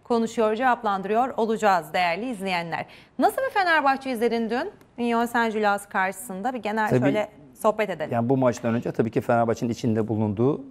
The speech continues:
Speaker 2: psikolojik duruma da biraz bakmak lazım. Tabii ki bir derbi oynandı. E, kaybedilen bir üç puan var.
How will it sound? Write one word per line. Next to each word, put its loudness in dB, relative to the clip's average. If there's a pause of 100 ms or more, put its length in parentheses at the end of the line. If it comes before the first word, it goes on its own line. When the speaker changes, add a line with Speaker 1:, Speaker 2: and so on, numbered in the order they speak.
(140)
Speaker 2:
psikolojik 0
duruma 2
da 2
biraz -2
bakmak -4
lazım. -4
Tabii -2
ki -8
bir -2
derbi 4
oynandı. -4 (420)
E, -6
kaybedilen 0
bir -2
üç -6
puan 2
var. -6